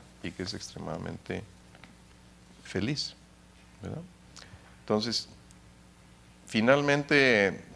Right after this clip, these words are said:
todo va a dar a una pregunta, bueno, ¿qué estamos haciendo aquí? <laughs> ¿De qué se trata este asunto? A la hora que ves tú las dimensiones del ser humano en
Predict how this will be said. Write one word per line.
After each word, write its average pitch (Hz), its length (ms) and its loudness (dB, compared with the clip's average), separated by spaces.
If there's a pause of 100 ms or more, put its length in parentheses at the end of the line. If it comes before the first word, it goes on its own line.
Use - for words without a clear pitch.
todo 131 260 8
va 131 120 10
a - 20 10
dar 123 200 10
a 127 60 8
una 123 240 4
pregunta, 110 360 2
bueno, 104 360 2
¿qué - 80 -2
estamos 117 380 -4
haciendo 104 360 -8
aquí? 139 280 -12 (840)
<laughs> - 500 -12
¿De 95 120 0
qué 120 120 0
se 120 140 0
trata 113 380 -2
este 110 200 -6
asunto? 110 420 -6 (440)
A 101 100 6
la 104 140 8
hora 143 260 6
que 135 140 0
ves 127 320 4
tú 139 320 0 (260)
las 104 220 2
dimensiones 113 680 0
del 104 220 -2
ser 123 220 0
humano 117 500 2 (680)
en 92 580 2